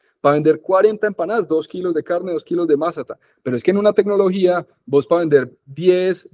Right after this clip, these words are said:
veinte, cien empanadas, necesitas, es cada vez menos porque vas cortando los recursos. Y hay un montón de peajes, un montón de, pero no, entonces no, la gente no tiene ni idea, entonces se dimensiona y dice,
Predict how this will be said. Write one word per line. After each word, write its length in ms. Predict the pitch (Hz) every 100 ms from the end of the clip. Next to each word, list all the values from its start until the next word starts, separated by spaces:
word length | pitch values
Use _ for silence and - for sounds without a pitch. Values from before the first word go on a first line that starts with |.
| -
veinte, 380 | 185 196 190
cien 340 | 185 - 190 196
empanadas, 640 | 214 208 202 185 180 175
necesitas, 480 | 143 139 139 131 - _
es 160 | - 165
cada 280 | - 190 180
vez 200 | 185 165
menos 400 | 180 190 165 180
porque 220 | 160 147
vas 160 | 127 -
cortando 480 | 165 - 175 170
los 120 | 175 156
recursos. 540 | 123 220 196 - - _ _
Y 60 | -
hay 60 | 143
un 60 |
montón 220 | 190 202 196
de 140 | 190
peajes, 500 | 180 139 151 175 170
un 80 | 151
montón 180 | 156 170
de, 80 | 180 160
pero 140 | -
no, 80 | 160
entonces 180 | - 147
no, 80 | 147
la 120 | 131
gente 180 | 123 139
no 80 |
tiene 220 | 139 143 143
ni 60 |
idea, 220 | 135 123 127
entonces 200 | 139 147
se 60 |
dimensiona 580 | 165 139 127 180 185 180
y 80 | 156
dice, 220 | 147 170